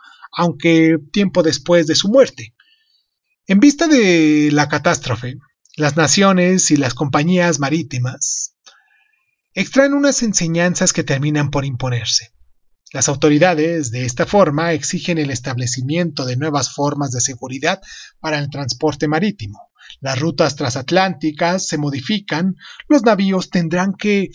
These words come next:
pasar ahora más por el sur para evitar los hielos a la deriva.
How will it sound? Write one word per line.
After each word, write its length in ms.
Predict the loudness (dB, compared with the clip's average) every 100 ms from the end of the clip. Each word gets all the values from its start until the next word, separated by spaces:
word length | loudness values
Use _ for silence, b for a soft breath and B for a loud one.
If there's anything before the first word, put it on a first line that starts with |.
| B -2
pasar 360 | 0 2 4 2
ahora 420 | 2 2 2 2
más 440 | 2 2 2 0
por 180 | -2 0
el 120 | 0
sur 300 | 0 2 2
para 220 | 2 2 2
evitar 400 | 0 0 0 2
los 220 | 0 2
hielos 460 | 2 4 2 0 B B B
a 140 | -6 -2
la 100 | 2
deriva. 460 | 6 6 2 -8